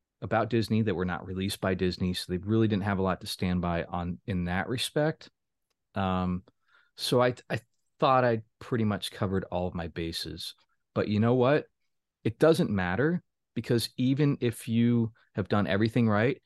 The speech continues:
if they decide they wanna sue you, they'll just bleed you dry,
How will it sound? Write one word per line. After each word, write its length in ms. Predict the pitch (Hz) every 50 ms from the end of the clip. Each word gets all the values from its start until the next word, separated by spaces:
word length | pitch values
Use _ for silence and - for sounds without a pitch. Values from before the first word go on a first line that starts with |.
| _ _ _ -
if 100 | 117 -
they 140 | - 117 156
decide 340 | 185 - - 180 156 151
they 120 | 131 147 131
wanna 180 | 123 120 104
sue 240 | 95 - - - 110
you, 380 | 107 131 165 180 202 214 196 - _ _ _ _ _ _ _
they'll 140 | - 131 190
just 300 | 185 - 196 - - - 101 - _ _ _ _ -
bleed 260 | 104 104 120 135 123
you 80 | 135
dry, 500 | 95 85 95 90 107 127 131 113 101 95